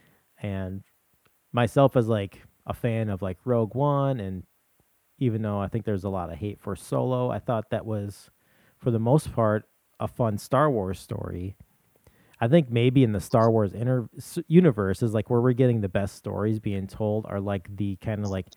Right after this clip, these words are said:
the side characters or, like, these side stories, like, within, like, the window around the original trilogy. And that's kind of maybe why I'm excited for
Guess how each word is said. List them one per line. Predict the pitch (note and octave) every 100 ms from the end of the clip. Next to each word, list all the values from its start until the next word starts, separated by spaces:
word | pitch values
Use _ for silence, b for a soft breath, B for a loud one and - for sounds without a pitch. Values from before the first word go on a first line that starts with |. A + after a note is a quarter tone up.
| B B _
the | A#2
side | F#2+ A#2 G#2 G#2
characters | - G2+ G2 - - F#2+ F#2+
or, | G2+ F#2+
like, | F#2+ -
these | G#2+
side | - A2+ G2+ G2
stories, | - G2+ F#2+ F#2+ F#2
like, | G2+ -
within, | A2+ - G#2+ G#2+
like, | G2 G2 F#2+ _ b b _
the | A#2+
window | A2 A2 G#2 G2+ G2+
around | - G2+ G2 G2
the | G2+
original | F2+ G2 G2 E2+
trilogy. | - A2 G2+ F#2 E2+ F2
And | F2+
that's | G2 G2+ - - - b b b b b _ _ _ _ -
kind | C#3+ D3
of | A2
maybe | G2+ G2+
why | G2+ G2
I'm | F#2
excited | F#2 - G2+ F#2 F2+
for | - - F#2 F2 F2 F#2